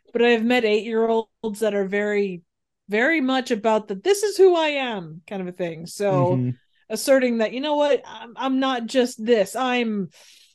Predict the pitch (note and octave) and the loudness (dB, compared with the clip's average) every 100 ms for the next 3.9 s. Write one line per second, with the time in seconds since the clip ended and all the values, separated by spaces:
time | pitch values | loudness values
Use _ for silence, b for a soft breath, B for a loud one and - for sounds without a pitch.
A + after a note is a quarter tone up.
0 | _ A3+ F#4 D#4+ C#4 B3 G3 F3+ E3 E3 | _ 0 4 6 4 2 0 -2 -4 -6
1 | D#3 D3 A#2 C#3+ b _ _ _ _ - | -6 -8 -12 -16 b _ _ _ _ -4
2 | C3+ A#2+ A2+ A2 _ b b b b - | 0 0 -2 -8 _ b b b b 4
3 | E3+ F3 G3+ G3+ C#3+ F3 - C3+ C3 | 4 6 4 2 -2 -6 -4 2 2